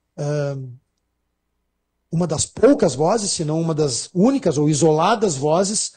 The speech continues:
que disse: esta, esta implantação pelo Supremo do plenário virtual, isso lá no início de dois mil e vinte e três,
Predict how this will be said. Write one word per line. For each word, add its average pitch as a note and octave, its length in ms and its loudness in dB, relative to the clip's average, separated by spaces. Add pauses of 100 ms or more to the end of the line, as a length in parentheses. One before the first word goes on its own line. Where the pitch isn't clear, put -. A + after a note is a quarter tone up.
(240)
que A3 140 -2
disse: E3+ 500 0 (800)
esta, C#3 560 -4 (240)
esta C3+ 600 -6 (100)
implantação E3+ 760 2
pelo D#3+ 180 -2
Supremo D3 600 -2 (440)
do - 120 -6
plenário D3+ 480 0
virtual, E3 440 -2
isso C#3 220 -8
lá E3 540 -4 (360)
no D#3 80 0
início F#3 400 2
de G3+ 120 -6
dois F#3+ 160 0
mil E3+ 120 -6
e E3+ 40 -2
vinte D3+ 180 -8
e - 60 -12
três, F#3 260 -4